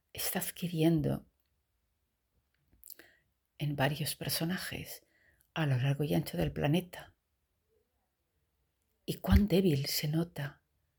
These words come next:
el bien. Los hay, pero parece que no tenemos fuerza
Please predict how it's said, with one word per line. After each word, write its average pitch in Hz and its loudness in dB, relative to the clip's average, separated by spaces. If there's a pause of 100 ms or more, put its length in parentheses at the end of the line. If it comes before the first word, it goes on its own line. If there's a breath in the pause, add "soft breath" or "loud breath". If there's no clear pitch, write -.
(600)
el 147 -6
bien. 151 -2 (3250)
Los 156 0
hay, 196 2 (2000)
pero 160 -6
parece 160 -2
que 156 -4
no 147 -4
tenemos 151 -4
fuerza - -2